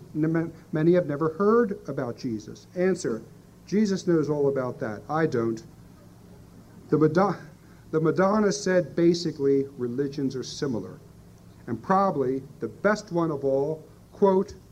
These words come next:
Our Lady supposedly speaking, "My son and I do not cut the cake where religions are concerned. You have put the walls,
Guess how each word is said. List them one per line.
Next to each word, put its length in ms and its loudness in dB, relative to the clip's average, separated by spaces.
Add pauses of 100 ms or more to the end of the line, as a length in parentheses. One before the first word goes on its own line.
(140)
Our 80 -8
Lady 300 -2
supposedly 560 -6
speaking, 600 -6 (640)
"My 200 6
son 340 2
and 140 2
I 240 4
do 180 0
not 300 0 (220)
cut 200 -12 (140)
the 100 -2
cake 420 -4 (200)
where 160 0
religions 500 -6
are 60 -6
concerned. 640 -10 (2500)
You 360 4
have 280 -4
put 160 -2
the 80 0
walls, 640 -2